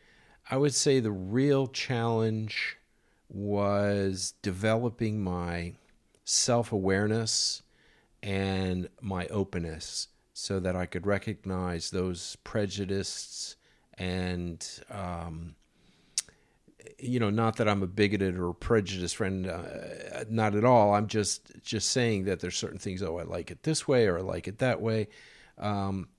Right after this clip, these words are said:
I, I opened myself up to seeing things,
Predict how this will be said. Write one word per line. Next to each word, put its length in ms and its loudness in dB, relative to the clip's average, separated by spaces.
I, 180 -16
I 180 -4
opened 360 4
myself 500 2
up 220 0
to 140 -4
seeing 380 -2
things, 640 -2